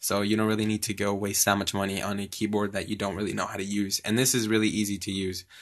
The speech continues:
So I really recommend this keyboard. Um, it has twenty-five keys. It has the drum pads. It has this cool joystick for pitch bending. It's got these knobs right here. Um,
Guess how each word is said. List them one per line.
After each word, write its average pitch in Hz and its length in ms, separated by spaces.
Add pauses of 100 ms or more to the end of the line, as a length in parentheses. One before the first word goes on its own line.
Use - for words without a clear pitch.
(220)
So 101 160
I 98 60
really 117 260
recommend 107 460 (340)
this 104 240
keyboard. 92 400 (680)
Um, 98 280
it 95 80
has 98 320
twenty-five 104 640
keys. 110 520 (460)
It 101 80
has 98 320
the 98 100
drum 110 240
pads. 107 460 (480)
It - 80
has 95 240
this 98 240
cool - 240
joystick 107 460
for 95 140
pitch - 380
bending. 120 440
It's 98 100
got 104 360 (120)
these 110 260
knobs 113 380
right 123 160
here. 139 400 (880)
Um, 104 400